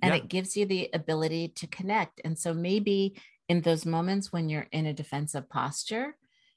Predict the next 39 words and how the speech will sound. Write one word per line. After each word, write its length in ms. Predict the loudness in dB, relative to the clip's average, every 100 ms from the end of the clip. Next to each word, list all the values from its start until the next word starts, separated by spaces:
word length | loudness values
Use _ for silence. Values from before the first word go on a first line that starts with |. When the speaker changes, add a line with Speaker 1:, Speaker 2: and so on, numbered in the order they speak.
| _
Speaker 1:
it's 220 | -2 -2 -2
a 60 |
way 240 | 0 2 2
to 120 | -2
pull 300 | -6 -4 -2
yourself 400 | -2 -2 -2 -2
out 180 | -2 -2
of 100 | -4
it. 100 | -6
A 40 | -8
couple 240 | -6 -6
of 100 | -4
deep 200 | -4 -2
breaths 400 | 0 0 -2 -6
and 80 | -6
a 40 |
smile, 480 | -6 -2 0 0 -4 -8 -18 -8
you 100 | -6
can 200 | -2 -4
pull 220 | -4 -6
yourself 460 | -4 -4 -4 -6 -4
out 220 | -2 -2 -2
of 120 | -2
that 200 | -2 -2
defensive 560 | -6 -4 -4 -4 -8 -2
posture 580 | 0 0 -2 -6 -6 -8 -18 -20 _ 2
by 100 | 2
using 380 | 4 2 2 2
your 200 | 2 2
own 280 | 2 2 4
neurological 640 | 6 6 6 4 2 -4
trigger, 520 | 0 2 4 2 0 -6 -8
smiling. 640 | -2 4 6 6 2 -4 -12 _ _ _ -20 _ _ -20 _ _ _ _ _ -20 -20 _ _ _
Speaker 2:
That's 160 | -8 -4
right. 160 | -4 -4
And 120 | -6
they'll 100 | -4
register 380 | -4 -4 -6 -8
that. 140 | -10